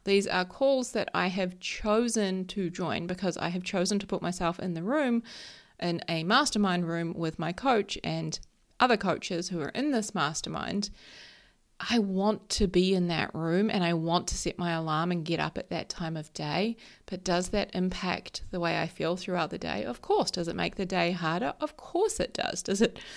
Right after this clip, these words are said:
perhaps make it even harder for my family and my partner later on in the day when I'm, you know, cooking dinner or too tired to cook dinner or grouchy or whatever I am <laughs> later on? Yeah,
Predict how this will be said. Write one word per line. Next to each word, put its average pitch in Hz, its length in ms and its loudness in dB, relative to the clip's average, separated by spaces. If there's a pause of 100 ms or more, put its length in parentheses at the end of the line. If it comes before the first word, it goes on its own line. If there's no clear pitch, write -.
(260)
perhaps 214 360 4
make 202 240 6
it 202 80 6
even 196 420 4
harder 190 380 4
for 180 380 2
my 175 180 2
family 196 500 2
and 180 120 2
my 170 100 4
partner 190 520 2 (460)
later 196 300 6
on 190 140 6
in 180 100 4
the 175 80 2
day 180 380 6
when 180 180 4
I'm, 175 440 2 (540)
you 180 120 4
know, 147 180 4
cooking 175 320 0
dinner 185 400 4
or 156 140 0
too - 180 2
tired 180 320 4
to 180 60 -2
cook 208 240 -2
dinner 185 400 6
or 156 160 0
grouchy 180 600 2
or 165 80 0
whatever 185 360 2
I 180 80 2
am 190 340 6 (360)
<laughs> 202 380 -2
later 208 280 8
on? 311 160 4 (400)
Yeah, 311 320 4